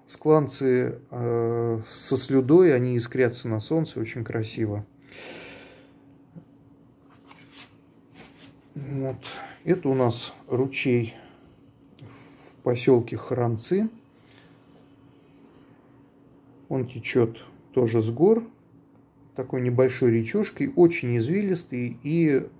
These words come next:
э, прямо мультипликационный получается сюжет. То есть я такого, э, ритмичного зигзага у ручья не видел никогда. Здесь мы видим, м, небольшую группу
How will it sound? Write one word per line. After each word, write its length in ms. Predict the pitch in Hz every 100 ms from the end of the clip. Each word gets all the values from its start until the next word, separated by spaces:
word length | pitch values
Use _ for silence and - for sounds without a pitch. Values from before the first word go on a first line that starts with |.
| -
э, 360 | 123 120 120 117 - - -
прямо 260 | 147 147
мультипликационный 1040 | 127 127 127 - 120 117 127 - 147 139 113
получается 680 | 113 110 107 139 123 -
сюжет. 500 | 107 - 110 143 151 - - - - - - - - - _ _ - - - - 120 113
То 80 | 120
есть 180 | 110 -
я 120 | 143
такого, 800 | 135 - 139 123 120 120 117 107 - - _ _ -
э, 260 | 120 120 -
ритмичного 720 | 143 147 160 156 127 - 127
зигзага 600 | 127 120 131 127 190 185
у 80 | 127
ручья 420 | 120 120 - 147
не 160 | 160 123
видел 240 | 135 135
никогда. 640 | 127 123 - 127 120 107 101 - _ _ _ - - - -
Здесь 320 | 123 151 -
мы 120 | 131
видим, 440 | 123 120 117 110 - _ _ _ _ _
м, 320 | 120 113 113 117 - _ _ _
небольшую 840 | - 123 117 120 - 120 110 110 107 _ _ _ _ -
группу 540 | 123 120 113 113 107